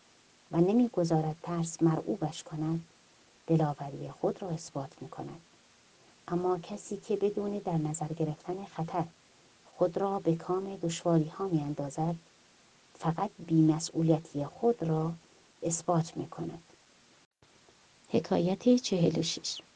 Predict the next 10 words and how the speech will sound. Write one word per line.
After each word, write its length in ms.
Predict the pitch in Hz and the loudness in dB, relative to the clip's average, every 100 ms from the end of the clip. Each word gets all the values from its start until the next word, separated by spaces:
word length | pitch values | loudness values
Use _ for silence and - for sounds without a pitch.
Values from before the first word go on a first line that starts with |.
| _ _ _ _ - _ _ _ - | _ _ _ _ -20 _ _ _ -2
مسافر 480 | 208 214 196 247 254 | 6 6 8 4 4
در 140 | - | 0
جشن 360 | 170 185 175 220 | -2 -2 -2 -2
یوحنای 720 | 220 196 175 180 175 180 165 | 0 0 0 4 4 6 4
قدیس 560 | 165 165 - 208 233 - | 4 -2 0 0 2 2
شرکت 400 | 185 170 175 170 | 0 0 -4 -2
کرده، 680 | 180 165 160 190 220 262 - _ _ _ _ | 2 2 2 2 2 2 0 _ _ _ _
با 120 | 190 | 0
همان 320 | 170 208 190 165 | 0 2 4 6
چادرهایش، 840 | 170 156 156 - 175 214 254 269 | 6 6 4 4 0 0 -2 -4